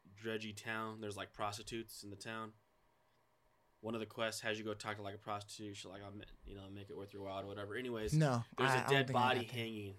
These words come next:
Speaker 1: from, like, it was hung
Speaker 2: Mm-hmm.
Speaker 1: and has, like, a little pin on it that says Outrider.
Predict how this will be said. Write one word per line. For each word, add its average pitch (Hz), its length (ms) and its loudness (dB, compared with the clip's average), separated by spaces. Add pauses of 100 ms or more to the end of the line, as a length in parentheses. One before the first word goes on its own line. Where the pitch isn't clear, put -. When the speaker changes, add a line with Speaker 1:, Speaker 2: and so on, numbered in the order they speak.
Speaker 1:
from, 104 140 -6
like, 95 240 -6
it 101 100 -8
was 95 140 -6
hung 117 320 -4 (280)
Speaker 2:
Mm-hmm. 135 180 4
Speaker 1:
and 170 100 6
has, 110 160 -4
like, 113 100 -2
a 113 40 -2
little 104 240 -2 (880)
pin 127 160 -6
on 123 100 0
it 113 40 -4
that 107 80 -8
says 101 140 -8
Outrider. 117 520 -2